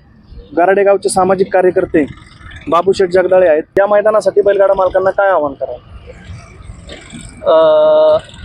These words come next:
Speaker 2: आता चेतन यांनी सांगितल्याप्रमाणे मैदानाची तयारी अतिशय चांगल्या पद्धतीने या ठिकाणी सुरू आहे. माननीय गंगारामदादा जगदाळे यांच्या वाढदिवसानिमित्त आपण हे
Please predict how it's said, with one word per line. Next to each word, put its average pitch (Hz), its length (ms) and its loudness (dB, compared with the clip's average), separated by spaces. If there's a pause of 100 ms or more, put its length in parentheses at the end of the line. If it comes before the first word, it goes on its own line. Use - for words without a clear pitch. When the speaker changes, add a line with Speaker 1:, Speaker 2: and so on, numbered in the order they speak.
(140)
Speaker 2:
आता 160 220 -2
चेतन 180 460 -2
यांनी 185 240 2
सांगितल्याप्रमाणे 180 720 0
मैदानाची 175 540 0
तयारी 175 260 2
अतिशय 170 340 -4
चांगल्या 165 320 0
पद्धतीने 156 340 -4
या 165 80 4
ठिकाणी 151 340 -2
सुरू 156 220 0
आहे. 135 360 0 (240)
माननीय 156 600 0
गंगारामदादा 156 580 0
जगदाळे 160 380 0
यांच्या 160 260 0
वाढदिवसानिमित्त 156 720 -2
आपण 160 220 0
हे 156 380 0